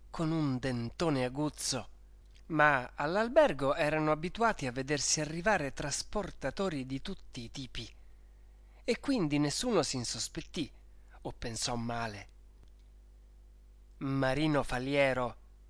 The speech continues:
sì, proprio lui, si rivolse ai suoi aiutanti,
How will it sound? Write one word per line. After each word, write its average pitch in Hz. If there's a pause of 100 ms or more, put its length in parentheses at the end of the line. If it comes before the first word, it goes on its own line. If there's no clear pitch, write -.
(200)
sì, 147
proprio 202
lui, 127 (680)
si -
rivolse 135
ai 131
suoi 160
aiutanti, 123